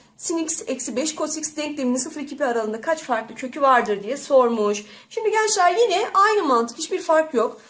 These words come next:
Mesela sin x eşittir desem ben, beş cos x desem. Sonra her tarafı cos x'e bölsem. Bak her tarafı neye bölüyorum? Cos x'e. Sin x bölü cos x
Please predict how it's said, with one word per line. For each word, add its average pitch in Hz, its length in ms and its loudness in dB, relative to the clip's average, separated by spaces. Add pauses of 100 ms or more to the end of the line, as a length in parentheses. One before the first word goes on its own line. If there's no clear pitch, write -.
(120)
Mesela 240 300 0
sin 339 200 -2
x 311 160 -2
eşittir 277 480 -4
desem 233 380 0
ben, 196 200 -2 (260)
beş 311 220 -6
cos 277 220 -4
x - 200 -6
desem. 208 360 -2 (240)
Sonra 392 260 -2
her 415 100 2
tarafı 381 220 -4
cos - 220 -4
x'e 311 440 -4 (140)
bölsem. 302 680 0 (580)
Bak 175 200 -6
her 302 180 -4
tarafı 269 220 -6
neye 302 180 2
bölüyorum? 262 320 2
Cos 254 180 -6
x'e. - 300 -6 (360)
Sin - 300 0
x 339 360 -2
bölü 247 400 2 (500)
cos 370 240 -8
x - 380 -4